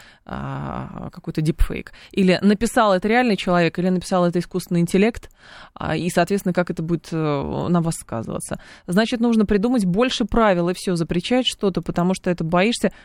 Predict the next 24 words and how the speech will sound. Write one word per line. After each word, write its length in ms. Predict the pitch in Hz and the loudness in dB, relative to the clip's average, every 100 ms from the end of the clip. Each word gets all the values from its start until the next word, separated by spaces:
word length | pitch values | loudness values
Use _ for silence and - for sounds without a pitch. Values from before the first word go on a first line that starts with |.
| - | -8
путь 160 | 208 | -2
никуда. 320 | 220 214 208 - - | 0 2 2 2 2
Понимаете, 480 | 185 202 302 - | 2 2 2 4
Настасья, 500 | 233 220 - 180 - | 4 4 2 0 0
нужно, 420 | 160 226 240 226 - - _ _ _ - | 0 2 4 2 2 -10 _ _ _ 2
нужно 380 | 208 262 262 254 | 4 6 4 4
придумать, 460 | 254 254 285 226 | 2 2 2 2
конечно, 420 | - 208 175 - | 4 4 4 0
больше 340 | 170 196 190 170 | 0 0 0 -2
правил, 400 | - 180 127 - | 0 0 -2 -4
но 140 | 175 175 | 0 2
для 200 | 202 214 | 2 2
этого 240 | 208 190 | 0 2
нужно 300 | 202 208 208 | 2 4 4
понять 560 | - 226 247 202 - - _ _ - | 4 2 2 0 0 -8 _ _ -2
тот 200 | 233 - | -2 0
механизм, 720 | 180 - 185 262 320 175 - _ _ _ | 0 2 4 4 4 2 -2 _ _ _
то 100 | - | 2
явление, 720 | 233 202 220 240 175 143 113 - _ _ _ - | 4 4 4 4 2 -2 -6 -12 _ _ _ -2
для 220 | 170 233 | 4 4
которого 560 | 240 196 285 320 220 185 | 4 2 2 2 2 0
нужно 320 | 233 226 196 | 0 0 2
придумать 440 | 170 202 220 - | 4 4 2 2
правила. 460 | - 170 127 - | 0 0 -2 -8